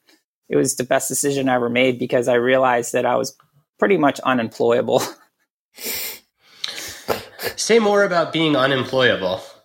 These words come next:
Speaker 1: Well, I've had this, this, this pattern of, you know, my, my grandfather always told me, it's like, "Hey, you wanna be the best, you gotta outwork everyone in the room."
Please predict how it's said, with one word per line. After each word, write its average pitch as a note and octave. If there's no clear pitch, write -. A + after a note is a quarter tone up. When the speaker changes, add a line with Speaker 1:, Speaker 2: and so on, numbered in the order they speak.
Speaker 1:
Well, F3
I've E3+
had F#3
this, D#3+
this, -
this D#3+
pattern C3+
of, B2
you C#3
know, C3
my, B2+
my C#3
grandfather D#3
always C3
told C3+
me, B2+
it's B2
like, B2+
"Hey, B2+
you C#3
wanna C#3
be C3+
the C3
best, C3+
you -
gotta C3
outwork C3+
everyone C3
in B2+
the B2
room." C3+